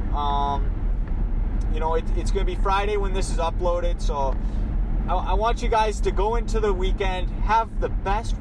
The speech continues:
weekend you have had in a while, okay? I know with the corona going on and things are opening up now, I want you to go live it up. Be safe about it, don't be stupid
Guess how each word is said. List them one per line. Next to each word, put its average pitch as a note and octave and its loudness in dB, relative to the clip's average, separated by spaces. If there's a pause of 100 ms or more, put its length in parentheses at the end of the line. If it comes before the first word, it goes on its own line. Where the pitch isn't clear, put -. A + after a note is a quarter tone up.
weekend - 0
you - 0
have - 0
had - 0
in - 0
a - 0
while, - 0
okay? - 0 (400)
I - 0
know C#3 0
with - -2
the - -2 (120)
corona D3+ 0
going D#3+ 0
on D#3 0
and - 0
things - -2
are - 0
opening - -2
up C3 0 (100)
now, - 0
I - 0
want G#3+ 0
you - -4
to G3 0
go A#3+ 0
live - 0
it - 2
up. - -2 (500)
Be A3 0
safe A#3 -2
about A3 2
it, G#3+ 0
don't F3+ 0
be A3 -2
stupid G3 -2